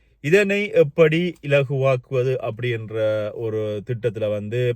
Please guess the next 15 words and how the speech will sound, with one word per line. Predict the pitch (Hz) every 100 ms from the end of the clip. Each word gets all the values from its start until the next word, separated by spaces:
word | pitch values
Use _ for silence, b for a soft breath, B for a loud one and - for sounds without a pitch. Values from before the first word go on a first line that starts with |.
| -
அஹ், | 117 107 101 101 101 -
பிரான்ஸ் | 127 131 120
அரசாங்கம், | 113 110 110 104 101 110 117
அஹ், | - 104
தொடர்ச்சியாக | 101 104 98 113 104
யோசிச்சு | 107 101 101
கொண்டிருந்தது. | 101 98 104 127
அது |
மட்டுமில்லாமல், | 113 101 107 113 127 120 B B B B -
போலீசாரினுடைய | 127 131 143 143 143 135 127 131 135 147 151 -
இந்த | 127 151 151 135
சேவை, | - 151 165 160 127
அதாவது | - 117 113
வந்து | 113 113
எங்களுடைய | 110 107 110